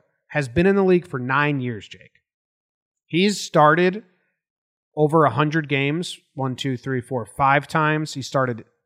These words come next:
eighty last year, eighty-seven. So what I'm saying is the dude has been catching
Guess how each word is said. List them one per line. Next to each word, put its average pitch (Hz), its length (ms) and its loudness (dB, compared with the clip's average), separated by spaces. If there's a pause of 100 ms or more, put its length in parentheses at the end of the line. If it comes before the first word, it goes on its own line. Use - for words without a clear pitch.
(140)
eighty 147 320 2
last 143 400 -2
year, 139 260 -2
eighty-seven. 135 680 -4 (360)
So 160 160 0
what 160 220 2
I'm 160 100 0
saying 160 300 0
is 135 140 -4
the 151 120 -6
dude 170 340 6
has 156 140 0
been 143 180 -8
catching 143 540 -6